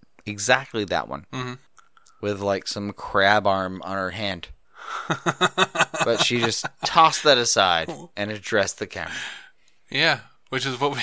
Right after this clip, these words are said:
Speaker 2: we, <laughs> what we got. It's like one of those trench claws.
Speaker 1: Yep.
Speaker 2: Um, weirdly enough, I kinda wanted more of the backstory of the, of the, um, the different kingdoms. I wanted to see how they evolved more.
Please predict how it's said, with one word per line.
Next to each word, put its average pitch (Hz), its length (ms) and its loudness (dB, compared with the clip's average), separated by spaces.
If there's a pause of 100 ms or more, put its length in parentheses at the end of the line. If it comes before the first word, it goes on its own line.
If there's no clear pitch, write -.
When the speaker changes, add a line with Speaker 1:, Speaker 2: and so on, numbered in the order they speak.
Speaker 2:
we, 165 120 0
<laughs> - 120 -12 (200)
what 156 140 -6
we 147 160 -8
got. 139 360 2
It's 151 280 -12
like 131 100 -12
one 139 100 -2
of 139 60 -2
those 139 180 -4
trench - 440 -2
claws. 120 540 0 (300)
Speaker 1:
Yep. 107 320 6 (920)
Speaker 2:
Um, 135 520 2 (340)
weirdly 175 360 0
enough, 160 340 4
I - 40 2
kinda 165 240 0
wanted 135 280 0
more 143 240 2
of 131 120 -2
the 131 80 -6
backstory 139 680 2
of 131 120 -4
the, 127 420 2 (140)
of 131 220 -2
the, 123 180 0
um, 120 480 -2 (400)
the 135 80 -10
different 139 260 -2
kingdoms. 131 460 -4
I 123 60 0
wanted 135 260 -2
to 123 60 -4
see - 160 -2
how 131 200 0
they 131 260 0
evolved 123 640 0
more. 117 320 -14